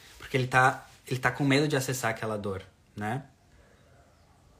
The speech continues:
Então prestem atenção, prestem atenção, porque às vezes naquilo que vocês mais falam, "Já curei, já estudei, já integrei, já compreendi", é ali que tá a cura de vocês.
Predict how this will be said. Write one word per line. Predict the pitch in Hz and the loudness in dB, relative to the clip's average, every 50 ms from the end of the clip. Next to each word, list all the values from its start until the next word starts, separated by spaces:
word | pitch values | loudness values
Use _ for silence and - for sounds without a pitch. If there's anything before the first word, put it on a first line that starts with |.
| _ _ _ _ _ _ _ _ _ - - - - - - - - - - - - | _ _ _ _ _ _ _ _ _ -20 -20 -20 -20 -20 -20 -20 -20 -20 -20 -14 -8
Então | 135 127 131 143 143 | -6 -2 0 0 0
prestem | 156 151 160 175 175 - 180 185 | 2 2 2 2 2 0 -2 -2
atenção, | 175 175 - 170 170 156 - - 160 151 156 156 151 | -2 -2 -2 -2 -2 -2 0 2 4 4 4 4 4
prestem | 151 147 143 143 - 151 147 | 2 2 0 0 0 -2 -2
atenção, | 147 143 - 147 147 139 - - - 143 139 139 143 139 | -2 -2 -2 -2 -2 -2 -2 -2 0 2 2 2 2 0
porque | - 139 131 - 147 | -2 -4 -2 0 0
às | 135 139 | 2 2
vezes | 151 143 147 | 2 2 2
naquilo | 160 156 156 - - 165 170 180 | 0 -2 -2 -2 -2 0 0 0
que | 175 - | 0 -2
vocês | 151 156 156 151 - 160 147 143 | -4 -4 -2 0 0 0 0 2
mais | 151 143 151 165 185 185 - | 4 4 4 4 4 2 2
falam, | - 143 135 135 135 135 135 131 131 | 6 8 8 8 8 8 6 4 4
"Já | 127 139 147 | 4 2 2
curei, | - - 151 147 143 135 135 135 131 | 2 2 2 4 6 6 6 6 4
já | 123 139 135 | 4 2 0
estudei, | 131 - - 151 143 135 135 131 135 131 | 0 0 -4 -4 -2 2 2 4 4 4
já | 127 131 131 131 | 2 2 0 0
integrei, | 131 131 147 135 135 135 131 131 131 131 127 | 0 0 0 0 0 2 2 2 2 4 4
já | 123 131 131 | 2 2 2
compreendi", | - 139 135 131 143 143 139 143 135 127 127 131 131 131 131 - - - - - | 2 0 0 2 2 2 2 2 2 2 4 4 4 2 0 -2 -8 -12 -8 -2
é | 131 127 | 2 2
ali | 131 127 143 151 | 4 4 4 2
que | 151 165 | 0 0
tá | - 151 | 0 0
a | 147 143 | 0 0
cura | - - 139 135 135 | 0 0 0 0 0
de | 131 131 127 | 0 0 0
vocês. | 131 127 123 - - 113 113 110 - - - - - | 0 0 0 0 0 0 0 -2 -2 -4 -8 -10 -14